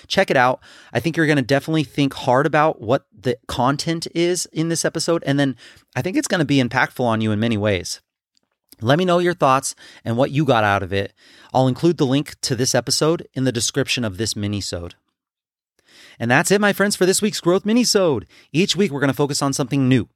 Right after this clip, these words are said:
and dial in a different aspect of physical activity and nutrition. Share with your friends and family and hold each other accountable. Post on your social media stories how you created a practice for your habit and behaviors.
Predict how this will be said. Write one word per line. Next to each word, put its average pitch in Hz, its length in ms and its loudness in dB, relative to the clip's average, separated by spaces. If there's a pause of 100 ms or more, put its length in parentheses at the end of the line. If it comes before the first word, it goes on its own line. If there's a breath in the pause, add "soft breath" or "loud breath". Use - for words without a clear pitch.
and 117 140 -4
dial 113 260 2
in 117 80 -4
a 107 60 -2
different 113 300 -6
aspect 123 480 -4
of 98 100 -10
physical 113 380 -4
activity 110 420 -4
and 101 80 -4
nutrition. 92 640 -6 (540 soft breath)
Share 165 280 2
with 175 100 0
your 165 100 2
friends 156 280 0
and 143 120 -6
family 139 360 0
and 120 100 -4
hold 135 400 0
each 135 240 -6
other 113 220 0
accountable. 98 680 -6 (640)
Post 175 240 2
on 185 100 0
your 190 100 0
social 190 280 0
media 190 300 0
stories 135 380 0
how 143 120 0
you 143 180 -2
created 139 720 0
a 123 140 -2
practice 123 840 -2 (240 loud breath)
for - 160 0
your 117 160 4
habit 127 500 0
and 123 140 -4
behaviors. 104 720 -6